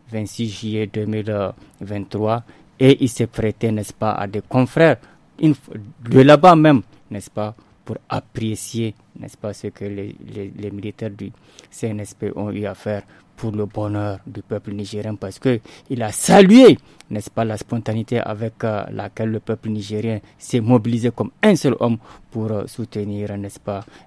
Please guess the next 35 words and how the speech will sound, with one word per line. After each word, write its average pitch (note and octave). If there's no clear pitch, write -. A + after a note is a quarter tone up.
euh, G#2+
le G#2+
C -
N G2
S -
P. -
Que C3
son A2+
âme G#2+
repose G#2+
en A2+
paix, C3
que A#2+
Dieu, A#2
dans B2
son A2+
infinie A2+
bonté, A2
l'accueille A#2
dans A2+
son G#2+
paradis A2
éternel, A2+
et C#3
que -
nous B2
autres C3+
qui A2+
restons, A2+
n'est-ce G#2
pas, A2
qu'il B2+
nous A2
donne A#2
une A2